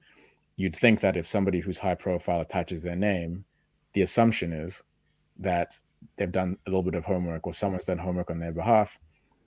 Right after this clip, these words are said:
And so, wow, if X person is involved in this, then there must be something to it.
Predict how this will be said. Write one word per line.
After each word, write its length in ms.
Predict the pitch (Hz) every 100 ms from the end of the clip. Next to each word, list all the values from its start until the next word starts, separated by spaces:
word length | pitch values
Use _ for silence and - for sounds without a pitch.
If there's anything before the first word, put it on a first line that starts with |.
| 95
And 120 | 92
so, 420 | - 92 87 85
wow, 400 | 90 92 82 80 85
if 180 | 85 - -
X 180 | 104 -
person 380 | - 98 - 95
is 120 | 82
involved 360 | 85 87 87 85
in 100 | 82
this, 160 | 82
then 180 | - 82
there 100 | 82
must 240 | 87 82
be 80 | 87
something 560 | 82 85 78 82 80 78
to 160 | - 78
it. 200 | -